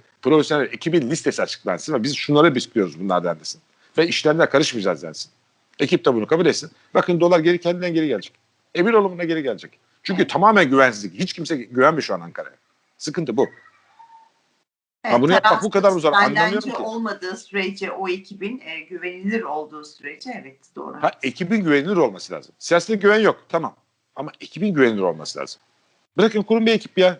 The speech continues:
Speaker 1: Bu kadar zor bir iş değil ki. İlla yandaşlarınızdan mı olmak zorunda? Profesyonel, dünya kadar insan var. Çağırın profesyonel, koyun. Bu kadar basit yani. Çok basit şeyleri niye bu kadar zorlaştırıyorlar?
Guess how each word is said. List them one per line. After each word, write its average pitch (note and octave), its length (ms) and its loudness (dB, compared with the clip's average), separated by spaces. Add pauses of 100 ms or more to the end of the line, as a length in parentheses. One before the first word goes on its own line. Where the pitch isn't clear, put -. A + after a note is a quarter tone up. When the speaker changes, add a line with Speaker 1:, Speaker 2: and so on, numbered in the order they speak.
(100)
Speaker 1:
Bu - 40 -20
kadar G3+ 200 4
zor F3+ 220 -2
bir G3 60 -4
iş - 140 -12
değil A#3+ 100 0
ki. C3 220 -4 (640)
İlla F#3+ 260 4
yandaşlarınızdan F#3 760 2
mı A3 80 -4
olmak F3 220 -8
zorunda? B2+ 260 -16 (1300)
Profesyonel, F3+ 420 -2
dünya G#3 200 -4
kadar G3+ 120 -2
insan G3+ 180 -4
var. D#3 80 -4
Çağırın A3 280 -4
profesyonel, D3 400 -8
koyun. G#3+ 280 -4 (1080)
Bu F#3+ 80 -4
kadar G3+ 280 2
basit E3 300 -2
yani. D3+ 180 2
Çok F#3+ 260 -4
basit D#3+ 300 -4
şeyleri F#3 280 2
niye F3 160 2
bu G3 60 -4
kadar G#3 220 4
zorlaştırıyorlar? C#3+ 720 0